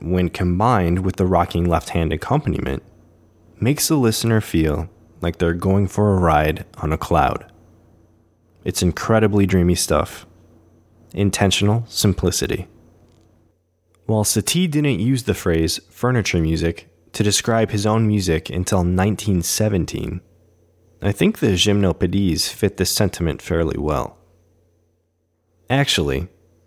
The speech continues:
Satie would probably be pretty annoyed with me for even trying to analyze his work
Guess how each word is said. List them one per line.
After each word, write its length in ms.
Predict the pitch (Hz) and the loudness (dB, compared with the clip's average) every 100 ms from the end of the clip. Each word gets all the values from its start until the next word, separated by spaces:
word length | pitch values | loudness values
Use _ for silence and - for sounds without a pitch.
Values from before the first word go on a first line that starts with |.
| _ _ | _ _
Satie 540 | - - 147 - 196 220 | -4 -2 -2 -2 0 2
would 320 | 196 131 - | 0 -2 -12
probably 580 | - 160 185 220 180 180 | -12 -2 0 2 2 2
be 160 | 160 | 2
pretty 320 | 131 139 131 110 | 2 2 2 4
annoyed 400 | 95 107 123 110 | 4 4 2 0
with 220 | 78 - | -2 -2
me 240 | 71 67 | -4 -4
for 200 | 92 95 - | -4 -2 0
even 260 | 107 98 | 2 2
trying 440 | - 123 127 98 - | 2 0 2 2 0
to 120 | - | -2
analyze 480 | 82 69 - 73 - | 0 0 0 -2 -2
his 160 | 78 | -4
work 400 | 80 67 - - | -2 -4 -4 -14